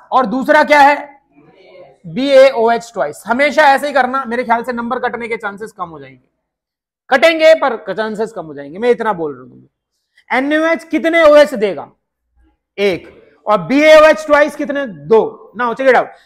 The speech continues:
यहां पे ध्यान देंगे, एनएओएच N one equals to ओएच, अ, एन वन कितना होगा यार? एक, तो यहां पे मुझे एक, एक लिख देना है, Simple सा लॉजिक है, क्योंकि मुझे molarity दी गई है। क्या दी गई है मुझे?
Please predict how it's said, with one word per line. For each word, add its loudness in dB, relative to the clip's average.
यहां 4
पे 4
ध्यान 2
देंगे, -8
एनएओएच -4
N -2
one 0
equals -4
to -8
ओएच, -8
अ, -18
एन -10
वन -8
कितना -12
होगा -12
यार? -14
एक, -2
तो -10
यहां -2
पे -8
मुझे -12
एक, -20
एक -12
लिख -12
देना -20
है, -20
Simple -14
सा -12
लॉजिक -14
है, -20
क्योंकि -4
मुझे 2
molarity 2
दी -2
गई -2
है। -18
क्या 0
दी -6
गई 4
है -2
मुझे? -4